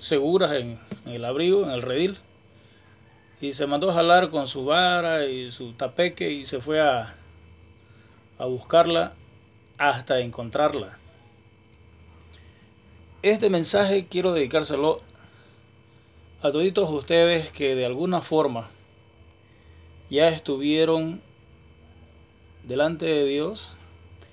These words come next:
y ya recibieron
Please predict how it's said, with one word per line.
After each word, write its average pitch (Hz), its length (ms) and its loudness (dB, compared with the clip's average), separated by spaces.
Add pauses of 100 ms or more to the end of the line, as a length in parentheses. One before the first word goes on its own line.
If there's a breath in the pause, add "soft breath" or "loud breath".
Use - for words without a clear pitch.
(480 soft breath)
y 143 200 -4
ya 180 380 6
recibieron 156 1120 -2